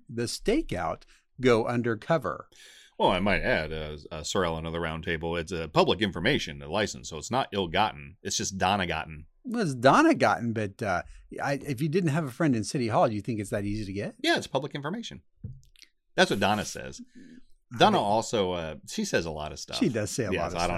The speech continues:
Speaker 1: stuff.
Speaker 2: know. Anyway,
Speaker 1: Yeah.
Speaker 2: so yeah, we, we cut to the inside of this <clears throat> building, uh, if, if that is your true name, building,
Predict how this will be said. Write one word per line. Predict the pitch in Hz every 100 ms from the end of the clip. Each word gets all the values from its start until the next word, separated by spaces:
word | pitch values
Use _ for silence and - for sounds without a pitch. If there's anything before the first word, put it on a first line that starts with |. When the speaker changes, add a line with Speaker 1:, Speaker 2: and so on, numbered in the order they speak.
| 80
Speaker 1:
stuff. | 73
Speaker 2:
know. | 120
Anyway, | 135 95
Speaker 1:
Yeah. | 113 87
Speaker 2:
so | -
yeah, | 170 - -
we, | 156 185
we | 156 170
cut | - 269
to | 180
the | 175 156
inside | 151 170 - 143 135
of | 101
this | 104 95 - _ -
<clears throat> | 85 117 98
building, | 101 113 92 82 80 113 - - - -
uh, | 85 85 -
if, | 92 -
if | 95 82
that | 98 90
is | 87 87
your | 82
true | - 101
name, | 85 82 90 92
building, | 78 76 90